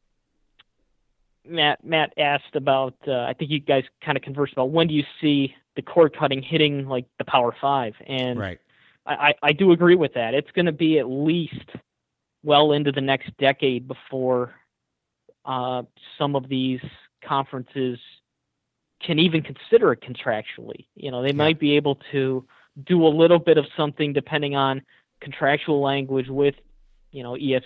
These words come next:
Speaker 1: P N or Fox or C B S or whomever that says,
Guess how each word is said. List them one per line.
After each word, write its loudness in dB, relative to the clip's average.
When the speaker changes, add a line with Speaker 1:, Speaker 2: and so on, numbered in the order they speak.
Speaker 1:
P -8
N -6
or -10
Fox -6
or -12
C -12
B -8
S -8
or -14
whomever -6
that -8
says, 0